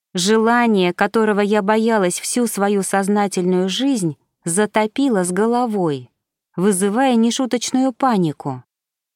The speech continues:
Именно она помогла мне вырваться из туманных объятий сновидения и оказаться во вполне реальной хватке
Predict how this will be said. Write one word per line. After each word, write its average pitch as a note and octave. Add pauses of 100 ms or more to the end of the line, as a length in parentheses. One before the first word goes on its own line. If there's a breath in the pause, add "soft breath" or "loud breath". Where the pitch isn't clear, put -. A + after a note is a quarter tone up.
(160)
Именно C4
она B3+
помогла G#3+
мне F#3+
вырваться F#3+ (100)
из G3
туманных A3+
объятий G#3
сновидения G3+ (340)
и A#3
оказаться A#3+
во G3+
вполне A#3
реальной G#3
хватке G3+